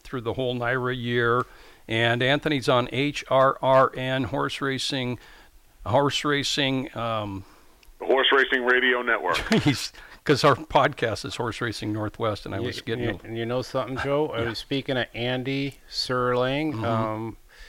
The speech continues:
Speaker 3: Anthony, have you noticed Andy likes to duke it out on Twitter a bit with the fans?
Speaker 2: Oh, man, he's the greatest, ain't he?
Speaker 3: <laughs>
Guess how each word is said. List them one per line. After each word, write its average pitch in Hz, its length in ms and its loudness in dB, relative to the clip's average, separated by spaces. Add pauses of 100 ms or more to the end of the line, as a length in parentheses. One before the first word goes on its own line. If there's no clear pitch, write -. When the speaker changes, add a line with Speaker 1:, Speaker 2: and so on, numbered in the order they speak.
(1160)
Speaker 3:
Anthony, 165 360 2
have 165 100 4
you 196 100 0
noticed 196 300 2
Andy 175 320 4
likes 165 240 4
to 123 80 -4
duke 143 260 2
it 156 80 6
out 160 140 8
on 135 160 2
Twitter 151 320 0
a 165 60 4
bit 165 240 2
with 151 160 -2
the 120 80 -4
fans? 135 360 2
Speaker 2:
Oh, 95 200 4 (100)
man, 87 340 0
he's 101 200 -2
the 101 80 0
greatest, 95 480 2
ain't 107 400 -4
he? - 160 -4
Speaker 3:
<laughs> - 40 -16